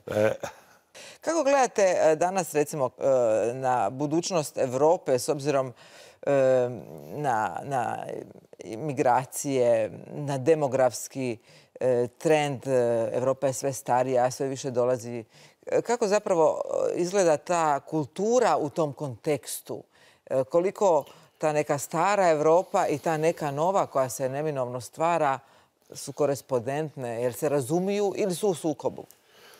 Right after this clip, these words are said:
Speaker 1: Pa, e, to je, mm, vidite, kao sad govorim sa ove,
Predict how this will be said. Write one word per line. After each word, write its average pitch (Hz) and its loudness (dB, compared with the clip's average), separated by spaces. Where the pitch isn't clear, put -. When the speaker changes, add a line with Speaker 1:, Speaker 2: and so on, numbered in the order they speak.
Speaker 1:
Pa, 127 8
e, 131 6
to 185 8
je, 180 6
mm, 160 -4
vidite, 139 2
kao 139 6
sad 135 0
govorim 131 2
sa 127 -2
ove, 123 -4